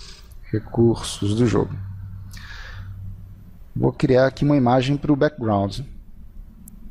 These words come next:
Background ele vai ser um new image, então um objeto imagem. E vou dizer aqui que o meu background.source,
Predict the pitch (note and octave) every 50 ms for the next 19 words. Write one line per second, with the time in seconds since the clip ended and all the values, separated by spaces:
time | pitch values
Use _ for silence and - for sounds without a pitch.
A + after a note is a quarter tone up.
0 | - - - - - - - - - - - - - - - - - - - -
1 | - - - - B1+ C2+ C2 - - A2 G#2+ G#2+ A2+ A#2 A2+ B2 A#2+ A#2 A#2 A2
2 | - - - - A#2+ A2+ A2+ A2 A2+ A#2+ B2+ C3+ - - - - - A#2 A#2+ B2+
3 | C#3+ D#3 F3+ F3 - - - - - - - - - - - - - - - -
4 | B2 A2+ G#2 G#2 G#2+ G#2 G#2 G2+ G2 G#2+ G#2 G2 - - - D3 C#3 C3+ A#2+ A2+
5 | A#2+ B2 C3+ F3 G3 G#3+ - - - - - - - - - - - - - -
6 | - - - - F3+ C3+ C3 C#3+ C#3+ C3+ D#3 C#3+ G#2+ G2+ G#2+ G2+ G2+ G2+ G2+ -
7 | - - E3 E3 C3 B2+ - - - - - - - - - - - - - -
8 | - - - - - - - - - - - - - - - - - - - -
9 | - - - - - - - - - - - - - - - - - - C3 B2+
10 | B2+ A#2+ A2+ A2+ B2+ B2+ - - A#2+ A2+ A2 G#2+ G#2+ G#2 G2+ - - - A#2 A2+
11 | A2+ A2 - - - - - D#3+ E3+ - - - - - - - - -